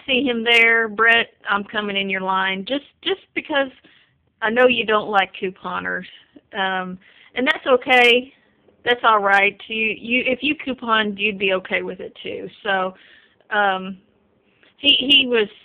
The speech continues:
uh, joking around with the lady in line in front of me about, uh,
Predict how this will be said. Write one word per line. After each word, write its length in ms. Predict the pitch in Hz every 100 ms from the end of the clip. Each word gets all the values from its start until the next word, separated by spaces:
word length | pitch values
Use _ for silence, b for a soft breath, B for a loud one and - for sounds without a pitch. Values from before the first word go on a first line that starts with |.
| -
uh, 160 | 196 190
joking 320 | 220 208 -
around 280 | 202 202 196
with 140 | 190
the 60 | 190
lady 340 | 190 190 185
in 80 | 185
line 260 | 185 190 185
in 80 | 185
front 180 | 220 208
of 60 | 196
me 200 | 190 190
about, 400 | 190 185 185 180 b b b b -
uh, 220 | 185 180